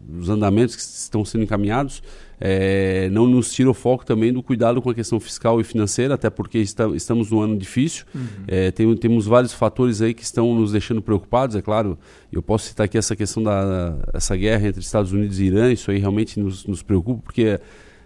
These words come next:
Speaker 1: afetou o pre-, o pe-, o preço do petróleo, tu sabe que impacta
Speaker 2: Claro.
Speaker 1: diretamente no nosso dia a dia, né? E não é apenas o óleo das máquinas, não. Tem a base do asfalto, tem uma série de insumos, enfim, tudo isso aí acaba atrapalhando no dia a dia, a gente pre-, precisa deixar, ficar atento com relação a isso.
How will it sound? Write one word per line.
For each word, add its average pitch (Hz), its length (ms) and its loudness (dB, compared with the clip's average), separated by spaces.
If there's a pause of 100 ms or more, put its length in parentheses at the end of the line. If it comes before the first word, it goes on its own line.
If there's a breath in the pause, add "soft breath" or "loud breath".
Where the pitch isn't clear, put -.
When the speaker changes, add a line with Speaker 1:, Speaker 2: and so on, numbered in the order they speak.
Speaker 1:
afetou 127 400 4
o - 20 -2
pre-, 139 220 2
o 107 80 -2
pe-, - 240 -2
o 104 80 -2
preço 127 340 -2
do 127 80 0
petróleo, 131 460 2
tu 139 80 -14
sabe 135 260 2
que 135 100 -4
impacta 135 360 2
Speaker 2:
Claro. 127 100 2
Speaker 1:
diretamente 131 560 2
no 127 60 2
nosso 123 260 0
dia 127 120 4
a 123 40 4
dia, 110 180 0
né? 92 140 -2
E 95 60 0
não 98 100 0
é 110 60 2
apenas 120 360 2
o 120 380 4
óleo 120 320 4
das 107 220 2
máquinas, 110 440 0
não. 87 160 -2 (360 soft breath)
Tem 101 200 -2
a 95 180 0
base 101 320 2
do 95 80 0
asfalto, 110 640 4
tem 95 160 -2
uma 101 160 0
série 107 260 0
de 104 80 0
insumos, 113 540 2
enfim, 113 240 -2
tudo 123 180 -6
isso - 140 -8
aí 117 80 0
acaba 120 300 0
atrapalhando 117 500 -2
no 117 80 0
dia 113 140 2
a - 20 4
dia, 113 140 2
a - 20 0
gente 123 180 -4
pre-, 120 160 -2
precisa 113 360 -6
deixar, 120 260 -4
ficar - 200 -6
atento 123 280 0
com 123 80 -2
relação 120 320 -2
a 123 60 4
isso. - 220 -4